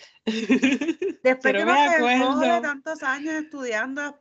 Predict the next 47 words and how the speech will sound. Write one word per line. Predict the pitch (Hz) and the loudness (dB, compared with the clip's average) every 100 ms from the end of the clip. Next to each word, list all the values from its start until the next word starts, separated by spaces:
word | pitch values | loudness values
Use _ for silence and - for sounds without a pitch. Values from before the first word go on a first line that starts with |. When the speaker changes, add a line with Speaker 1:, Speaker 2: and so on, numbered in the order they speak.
| - | -14
Speaker 2:
y | 240 220 202 | -12 -12 -14
jodiendo | 214 214 226 | -10 -8 -8
y | 262 | -8
quemándose | 247 226 233 | -8 -8 -6
la, | 285 262 233 | -2 -2 -2
la, | 254 247 | -2 0
las | 247 | -2
pestañas | 247 247 240 247 247 233 | -4 -10 -8 -8 -8 -10
para | 233 | -8
sacar | 220 214 226 | -6 -2 -2
una | 240 | 0
buena | 240 240 | 0 0
nota, | 240 269 247 220 - _ _ _ - | 0 0 2 0 -4 _ _ _ -2
y | |
al | 220 | -2
final | 220 220 202 226 226 | 0 0 0 0 -4
no | 247 | -4
es | |
mi | 247 | -2
apellido, | 247 240 220 240 220 | -2 -4 -4 -2 0
es | 214 | 0
el | |
de | 226 | 0
mi | 233 | -4
esposo. | 233 220 208 165 | -2 -2 -2 -8
Mira, | 190 196 175 165 156 | -6 -2 0 0 0
pa-, | 151 151 - _ - | -2 -4 -6 _ -8
la | 151 151 147 | -4 -4 -2
porra. | 170 180 175 | 0 4 6
Speaker 1:
No, | 180 | 6
pero | 254 | 6
el | 226 | 4
mío | 196 185 | 0 -2
como | 202 214 | -4 -4
quiera | 208 214 196 | -4 -4 -4
sale, | 190 202 226 | -4 -4 -4
porque | 220 180 | -8 -10
el | 165 | -8
mío | 170 190 | -8 -8
es | 180 | -6
hyphen, | 196 214 202 | -8 -8 -4
pero | 214 | 2
Speaker 2:
Claro, | 214 220 | 4 4
Speaker 1:
de | |
Speaker 2:
el | 196 | 2
Speaker 1:
verdad | |
que | 247 | 0